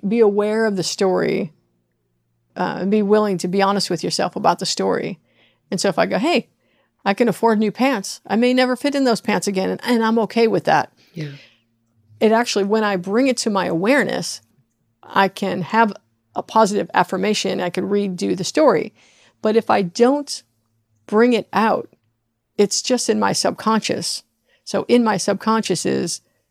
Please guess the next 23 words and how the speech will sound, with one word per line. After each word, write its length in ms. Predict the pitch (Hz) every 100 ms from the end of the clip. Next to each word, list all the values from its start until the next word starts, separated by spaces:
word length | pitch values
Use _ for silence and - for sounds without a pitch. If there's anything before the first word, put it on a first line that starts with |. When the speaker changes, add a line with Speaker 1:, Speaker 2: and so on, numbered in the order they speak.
| _
Speaker 1:
I 120 | 208
am 120 | 240 196
aware 520 | 185 202 208 190 -
of 260 | - 180 170
the 100 | 175
stack 320 | - 190 170
of 100 | -
pants 300 | - 196 -
that 80 | 180
I 80 | 165
have 260 | 175 175
that 160 | 180 170
are 220 | 151 - _ _ _ _ _ _ _ _ _
a 40 | -
smaller 420 | - 202 196 190
size 300 | - 190 185
than 100 | 180
I 80 | 165
can 140 | 175
fit 240 | - 180
into 260 | 208 208 160
right 180 | - -
now. 300 | - 165